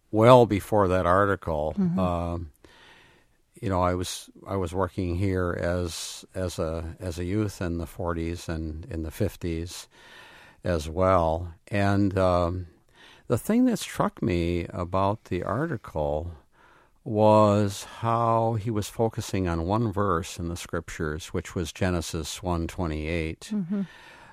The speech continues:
Speaker 1: uh, and not looking at the rest of the scriptures, because even at that time,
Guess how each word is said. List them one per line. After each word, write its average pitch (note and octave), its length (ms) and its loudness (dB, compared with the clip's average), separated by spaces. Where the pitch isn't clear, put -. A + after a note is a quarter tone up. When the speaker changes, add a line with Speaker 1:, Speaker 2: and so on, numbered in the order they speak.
Speaker 1:
uh, F2+ 640 4
and G#2+ 180 2
not A#2 240 6
looking A#2 380 2
at F2+ 160 0
the E2+ 80 -4
rest F#2+ 460 2
of F2+ 300 0
the E2+ 100 -6
scriptures, - 680 -8
because G2+ 360 -2
even D3+ 340 0
at G2 240 0
that A2+ 340 0
time, D#2+ 560 -2